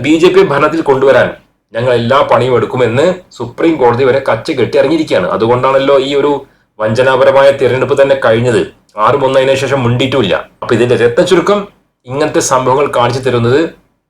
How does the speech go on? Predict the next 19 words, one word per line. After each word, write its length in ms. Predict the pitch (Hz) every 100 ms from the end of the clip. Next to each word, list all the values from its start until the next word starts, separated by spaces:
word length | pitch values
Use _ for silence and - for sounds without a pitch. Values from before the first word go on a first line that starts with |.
| 107
ഇന്ത്യ 220 | 127 151 127
അല്ലെങ്കിൽ 360 | 110 117 139 147 165
തന്നെ 180 | 160 160
മൊത്തത്തിൽ 360 | 139 135 - 160
അപകടത്തിലേക്ക് 480 | 135 135 131 151 151 127
ചാടിക്കഴിഞ്ഞു, 560 | 120 123 - 143 135 165 165 _ _ _ 120
ഫാസിസ്റ്റ് 500 | 131 - 165 - 170 127
അപകടത്തിലേക്ക്. 520 | 127 127 123 110 101
അത് 80 | 117 127
കൂടുതൽ 280 | 127 135 151 135
കൂടുതൽ 140 | 123
ഇനി 100 | 123 117
ബാക്കിയുള്ള 440 | 120 123 160 143 123 131
കച്ചിത്തുരുമ്പ് 520 | 120 147 123 156 165
പോലും 220 | 135 147 185 - _ - 110
ഇല്ലാതാവുകയാണ് 1040 | 120 139 - 120 113 113 110 104 104 113 90 92
എന്നതാണ് 340 | 98 104 101 - - 156
ഈ 40 |
ഒരു 100 | 156